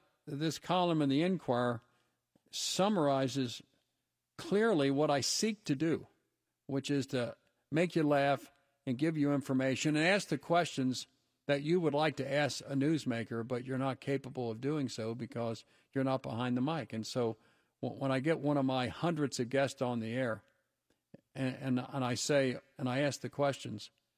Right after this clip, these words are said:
like with Tom McKee or with, with Lauryn Hill or someone else, I want to ask the questions that you would like to have answered.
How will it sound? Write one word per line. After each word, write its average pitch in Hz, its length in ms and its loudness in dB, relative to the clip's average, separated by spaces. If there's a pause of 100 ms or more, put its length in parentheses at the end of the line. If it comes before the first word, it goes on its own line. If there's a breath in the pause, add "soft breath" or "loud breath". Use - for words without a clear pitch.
(160)
like 123 140 -2
with 123 160 -4
Tom 135 320 0
McKee 127 400 -2
or 113 180 0
with, 110 240 -4 (500)
with 123 120 -8
Lauryn 131 320 2
Hill 123 200 2
or 127 120 0
someone 123 400 0
else, 131 260 0
I 123 80 0
want 147 200 2
to 139 140 -2
ask 147 220 0
the 127 100 -6
questions 123 640 -4
that 120 240 -10
you 143 160 2
would 131 140 -2
like 120 260 -4
to 117 100 -4
have 110 200 -2
answered. 107 440 -10